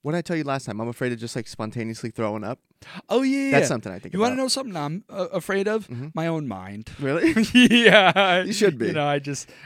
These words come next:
Speaker 2: I have to take medication so I don't get a-, anxiety. Like, that's
Speaker 1: Yeah.
Speaker 2: silly.
Speaker 1: Yeah.
Speaker 2: My,
Speaker 1: And,
Speaker 2: my
Speaker 1: and if you,
Speaker 2: brain
Speaker 1: if you
Speaker 2: can't
Speaker 1: miss a
Speaker 2: become
Speaker 1: couple days, you will be on the subway. <laughs>
Speaker 2: Yeah. <laughs> Yeah. Um,
Speaker 1: That's cool, though.
Speaker 2: I, um, <clears throat> do me a favor. Let me text,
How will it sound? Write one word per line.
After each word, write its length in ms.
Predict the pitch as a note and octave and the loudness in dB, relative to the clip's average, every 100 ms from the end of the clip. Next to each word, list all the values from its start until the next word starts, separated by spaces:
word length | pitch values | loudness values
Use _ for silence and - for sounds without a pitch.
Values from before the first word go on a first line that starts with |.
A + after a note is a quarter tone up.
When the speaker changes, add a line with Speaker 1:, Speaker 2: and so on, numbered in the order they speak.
| - | -6
Speaker 2:
I 60 | D3+ | -4
have 100 | D3+ | -4
to 80 | C3+ | -6
take 180 | C#3 B2 | -8 -6
medication 680 | C3+ A#2 - A2+ A2 A#2+ G#2+ | -4 -6 -4 -8 -6 -8 -8
so 100 | A2+ | -6
I 120 | A2 | -6
don't 180 | A2 G#2 | -6 -10
get 200 | A2 F#2+ | -12 -10
a-, 140 | A2 - - | -10 -12 -14
anxiety. 640 | A2 G#2 F#2+ F#2 - - | -14 -12 -14 -16 -18 -18
Like, 200 | - A2 - | -18 -18 -10
that's 360 | G2+ - - | -8 -8 -12
Speaker 1:
Yeah. 40 | - | -16
Speaker 2:
silly. 300 | - - _ - | -20 -20 _ -18
Speaker 1:
Yeah. 200 | - - | -12 -6
Speaker 2:
My, 80 | D3+ E3 | -2 0
Speaker 1:
And, 80 | D3+ | 4
Speaker 2:
my 100 | D3 | 4
Speaker 1:
and 100 | D3+ | 4
if 80 | C#3+ | 2
you, 60 | |
Speaker 2:
brain 260 | - C#3+ C#3 | 2 2 2
Speaker 1:
if 120 | C#3 | 2
you 100 | E3+ | 4
Speaker 2:
can't 60 | D#3 | 4
Speaker 1:
miss 140 | C#3 | 0
a 20 | E3+ | 0
Speaker 2:
become 100 | E3+ | -2
Speaker 1:
couple 180 | E3+ F3 | -2 0
days, 300 | F#3 F3 A2+ | 0 -2 -4
you 220 | A2+ B2+ | -2 2
will 180 | A#2+ A2 | 2 2
be 100 | G#2+ | 0
on 80 | G2 | -4
the 60 | G#2 | -8
subway. 320 | - - - - | -10 -10 -6 -6
<laughs> 100 | - | 0
Speaker 2:
Yeah. 180 | G3 - | 2 2
<laughs> 60 | - - - - - A#4+ B4 - - C5 - - _ - _ B3+ C#4 C4 | -2 -10 -10 -6 -2 0 0 2 2 2 -2 -20 _ -20 _ -8 -6 -6
Yeah. 300 | A3+ F#3 D3 C3 E3+ F#3 F3+ G3 - - | 4 4 4 0 -4 -6 -6 -8 -8 4
Um, 520 | F#3+ F3+ D#3+ D3 C#3+ - | 6 6 2 -4 -14 -6
Speaker 1:
That's 220 | E3+ D3 | -6 -4
cool, 200 | D#3 A#2+ | -4 -4
though. 220 | B2 G3+ _ _ _ - _ D3 | -4 -6 _ _ _ -20 _ 0
Speaker 2:
I, 240 | F3 A3 | 4 4
um, 320 | A3+ G#3+ G3+ - _ | 4 2 -2 -8 _
<clears throat> 140 | - - _ _ _ _ _ _ _ - _ - | -16 -16 _ _ _ _ _ _ _ -20 _ -12
do 160 | C#3 G3 | -2 0
me 140 | B3+ | 4
a 60 | A3+ | 2
favor. 420 | A3+ G3 D#3 C#3 | 2 0 2 0
Let 260 | B2 C#3 - | 2 0 0
me 160 | E3 | -4
text, 580 | D#3 - C3+ - - - | -2 -4 -4 -2 -8 -8